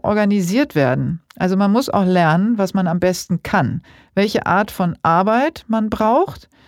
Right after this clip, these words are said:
welche Menschen um sich herum, welche Räume einem gut tun. Und, ähm, wichtig ist auch, etwas Sinnvolles zu tun und zu leisten.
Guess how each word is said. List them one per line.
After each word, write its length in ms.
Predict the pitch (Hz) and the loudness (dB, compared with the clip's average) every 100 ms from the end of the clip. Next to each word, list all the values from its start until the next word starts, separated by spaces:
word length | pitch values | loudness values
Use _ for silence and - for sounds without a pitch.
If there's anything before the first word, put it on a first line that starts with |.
| _ - _ _ - | _ -20 _ _ -2
welche 260 | 196 190 190 | 0 2 2
Menschen 480 | 180 233 294 - 320 381 - _ _ _ _ _ - | 4 2 2 0 0 -2 -8 _ _ _ _ _ -2
um 180 | 226 | 0
sich 200 | 214 220 | 0 0
herum, 440 | 233 208 214 262 233 | -2 0 0 0 0
welche 380 | 190 190 190 180 | 0 2 0 0
Räume 640 | 160 175 202 247 262 240 | 0 2 4 4 2 2
einem 180 | 214 202 | 0 0
gut 260 | 208 202 | -2 -6
tun. 400 | - 208 196 202 - - - - - _ _ | -4 0 0 0 -4 -20 -20 -20 -20 _ _
Und, 440 | 180 190 185 180 | 0 2 2 0
ähm, 440 | - 185 180 180 170 | 0 2 2 0 -2
wichtig 420 | 214 - - 196 | -4 -4 -6 -4
ist 200 | 185 - | -4 -2
auch, 280 | 165 165 - | 0 0 -2
etwas 440 | 165 180 165 160 | -4 -2 -2 0
Sinnvolles 720 | 185 208 233 - 160 151 - | 0 2 0 0 2 0 -2
zu 100 | - | -8
tun 340 | 147 - 151 143 | -8 -2 0 0
und 140 | 139 | -2
zu 120 | - | -4
leisten. 600 | 147 107 107 - - - | -4 -2 -4 -6 -8 -10